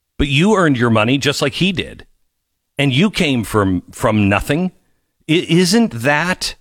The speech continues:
instead of arguing, uh, who's got more money or what you're doing 'cause you have money, the idea is that,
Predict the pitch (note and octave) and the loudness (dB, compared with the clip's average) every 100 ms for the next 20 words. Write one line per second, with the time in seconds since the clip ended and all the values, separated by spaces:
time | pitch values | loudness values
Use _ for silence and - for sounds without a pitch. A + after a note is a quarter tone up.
0 | _ _ _ _ _ _ C3+ C3 - G3+ | _ _ _ _ _ _ 0 0 0 0
1 | A3 D3+ B2 E3 D#3+ B2+ G2 F2 F2 - | 0 0 0 0 0 0 0 -2 -4 -2
2 | G2+ F#2 D#2+ E2 F#2 G#2 C#3 B2+ - B2 | -2 -2 -4 -6 0 2 4 2 0 -2
3 | B2 A#2+ G#2+ D#3 A2+ E2 E2 F#2+ G2 G2+ | 0 0 2 0 0 -4 -4 0 0 2
4 | C3 - A2 B2 B2 A2+ G#2 G#2 A2 F2 | 0 0 -2 0 2 0 0 0 -2 -2
5 | G#2 B2+ D3+ D#2+ - _ _ _ _ C3 | -2 0 0 -6 -12 _ _ _ _ 0
6 | D3 F3+ D#3 A2 F3+ B3 A3 G2+ F2 E2 | 2 0 -2 -2 2 2 2 0 -2 -2
7 | F#2 - _ - B2 A2+ | -6 -8 _ -2 -2 -2